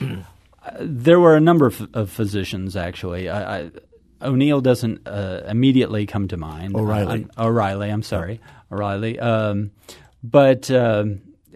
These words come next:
Speaker 1: you know, Saint Louis was fortunate and, and, uh, that they had a number of physicians who, uh,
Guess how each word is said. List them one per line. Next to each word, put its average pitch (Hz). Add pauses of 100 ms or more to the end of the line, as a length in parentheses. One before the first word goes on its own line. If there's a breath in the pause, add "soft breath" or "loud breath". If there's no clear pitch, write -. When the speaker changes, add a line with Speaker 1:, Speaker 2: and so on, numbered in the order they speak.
(420)
Speaker 1:
you -
know, 113 (480)
Saint 175
Louis 147
was 117
fortunate 95 (120)
and, 90
and, 87
uh, 85
that 95
they 101
had 98
a 92
number 107
of 92
physicians 98
who, 92 (420 loud breath)
uh, 92